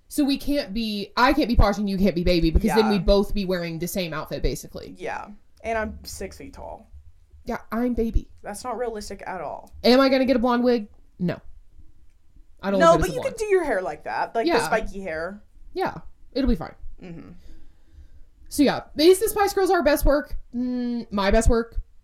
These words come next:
Speaker 1: No.
Speaker 2: Is it gonna let Abby, Abathy have her shining moment as Ginger Spice?
Speaker 1: Yes.
Speaker 2: Yes.
Speaker 1: Is it low budget and easy and cute? Yeah.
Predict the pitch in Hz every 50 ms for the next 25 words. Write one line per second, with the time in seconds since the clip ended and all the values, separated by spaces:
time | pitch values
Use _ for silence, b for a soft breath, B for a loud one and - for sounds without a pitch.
0 | - - - - - - - - - - - - - - 294 320 277 339 359 -
1 | 359 320 294 277 269 247 254 247 240 - - - 214 226 233 233 262 269 269 269
2 | 277 - - - - _ _ - 214 226 233 254 254 277 277 269 277 277 - -
3 | 262 254 262 269 262 - 240 233 233 226 220 202 196 214 240 254 262 - - 208
4 | 214 214 208 208 202 - - - 247 247 254 311 311 - 320 330 339 339 - -
5 | - - _ _ - - - 269 403 - - - - 214 - - - - - 302
6 | 330 247 311 262 226 254 247 240 226 247 247 247 285 247 - 226 226 220 214 226
7 | 226 202 214 226 - 196 196 202 190 - - 226 208 208 202 - - - - 523
8 | 523 - -